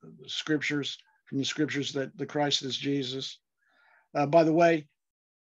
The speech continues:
um, Apollos is not nearly as well known, of course, as Paul, um, but, but he, he was a powerful figure in, in the early church. And, uh,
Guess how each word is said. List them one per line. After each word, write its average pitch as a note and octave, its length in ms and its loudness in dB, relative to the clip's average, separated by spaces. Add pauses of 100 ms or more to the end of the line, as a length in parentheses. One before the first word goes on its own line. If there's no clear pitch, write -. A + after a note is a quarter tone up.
(220)
um, C#3 460 -2 (1120)
Apollos F3 500 6
is C3+ 160 0
not F3 240 4 (160)
nearly D#3+ 360 2
as C#3+ 140 2
well D3+ 160 2
known, D3+ 200 2
of C#3 120 -4
course, E3 380 0
as B2 140 -10
Paul, D3 520 0 (800)
um, C#3 440 0 (300)
but, C#3+ 360 2 (880)
but C#3 200 -2
he, F3+ 200 -2 (100)
he D3 140 0
was D#3+ 140 4
a C#3+ 60 0 (140)
powerful E3 580 2 (560)
figure E3 640 -2
in, C#3 220 -2
in C#3+ 180 -2
the D3 140 2
early D3 240 0
church. D3 500 -2 (640)
And, D3 440 2
uh, C#3 220 0